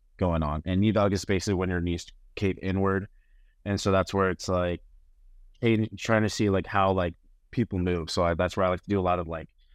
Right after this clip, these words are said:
assessments when it comes to gait. So when seeing how people walk, how people run, 'cause since I train a lot of athletes, that's something I need to do anyways.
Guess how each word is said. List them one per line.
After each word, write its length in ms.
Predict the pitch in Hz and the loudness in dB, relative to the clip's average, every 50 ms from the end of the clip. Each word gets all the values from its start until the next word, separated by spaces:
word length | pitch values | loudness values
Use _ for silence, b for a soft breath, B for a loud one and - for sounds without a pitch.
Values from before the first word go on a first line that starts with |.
| - - - - - | -20 -20 -16 -8 -8
assessments 480 | 104 - - 123 117 - 117 98 - | -4 0 2 2 2 2 0 -2 0
when 220 | - 101 98 98 92 | 0 0 0 0 0
it 60 | 87 | 0
comes 200 | - 98 92 - | -2 -2 -2 -2
to 80 | 95 | -4
gait. 400 | 90 92 - 98 98 90 76 - - - - | -4 -2 0 0 2 0 0 -4 -8 -16 -12
So 220 | - - 90 85 | -6 -4 -2 -2
when 200 | 80 82 85 78 | -2 -2 -4 -6
seeing 340 | - - - - 98 95 87 | -6 -6 -2 0 0 2 0
how 160 | 82 85 85 | 0 -2 -4
people 300 | 85 - 98 85 - 85 | -2 0 0 0 0 -2
walk, 400 | 82 87 87 82 76 71 - - - | -2 0 0 0 0 -2 -4 -8 -12
how 180 | - - 82 78 - | -8 -8 -6 -6 -6
people 280 | - 98 - - 87 | -8 -8 -6 -4 -2
run, 340 | 85 90 90 85 82 80 82 - - | 0 2 2 0 0 -4 -8 -14 -14
'cause 100 | - 90 | -10 -6
since 180 | 101 87 - 98 | -6 -2 0 0
I 80 | 92 90 90 - - - - - | 0 0 -2 -6 -10 -20 -18 -10
train 240 | - - 104 98 95 | -4 0 0 2 2
a 40 | |
lot 140 | 87 85 82 | 2 0 0
of 60 | 78 | 0
athletes, 480 | 82 85 82 80 - 104 95 - - - - - - - - - - _ | 0 -2 -2 -2 0 -2 -2 -2 -6 -16 -18 -20 -20 -20 -20 -20 -18 _
that's 160 | - 82 - - | -6 -6 -4 -2
something 340 | 110 67 98 98 - 104 | -2 -2 -2 0 0 0
I 100 | 92 90 | 0 0
need 120 | 90 92 92 | 0 0 -2
to 60 | 87 | -2
do 160 | 90 92 - | -2 -4 -4
anyways. 560 | 85 90 98 98 107 117 123 131 - - - | -2 -2 0 0 0 0 0 -2 -4 -8 -12